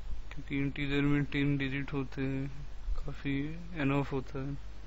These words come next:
Name हो गया भैरकर, और जब भी हम भैरकर देते हैं data टाइप ये, तो उसका हमें length specify करना होता है।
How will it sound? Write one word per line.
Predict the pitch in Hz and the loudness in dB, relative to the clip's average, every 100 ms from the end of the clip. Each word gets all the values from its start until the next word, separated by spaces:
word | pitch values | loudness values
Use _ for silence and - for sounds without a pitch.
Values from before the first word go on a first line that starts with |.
| - - - - - - - - - | -6 -6 -6 -6 -6 -6 -6 -8 -2
Name | 151 139 143 151 | 2 6 8 8
हो | 151 147 | 6 6
गया | 147 147 | 6 4
भैरकर, | 135 131 135 - 147 139 131 - - - - | 4 2 2 -2 -2 -2 -2 -4 -6 -6 -4
और | 139 | -2
जब | 139 135 139 | 0 0 2
भी | 147 | 4
हम | 160 156 | 6 6
भैरकर | 143 135 135 131 151 | 6 6 6 4 2
देते | 147 135 131 143 | 4 2 2 2
हैं | 139 135 | 2 2
data | 127 - | 0 0
टाइप | 131 139 127 131 143 - - - 139 | 0 0 0 -2 -4 -6 -4 -4 -4
ये, | 131 127 147 - - - - - - | -2 -2 -2 -2 -2 -2 -4 -2 -2
तो | |
उसका | 135 - 147 | 0 2 4
हमें | 147 147 | 6 6
length | 139 143 143 - | 4 4 2 0
specify | 151 151 - 147 139 135 139 135 | -4 -4 -2 -2 -2 -2 0 0
करना | 127 127 123 | 0 0 0
होता | 127 123 127 139 | 0 -2 -2 0
है। | 139 | 0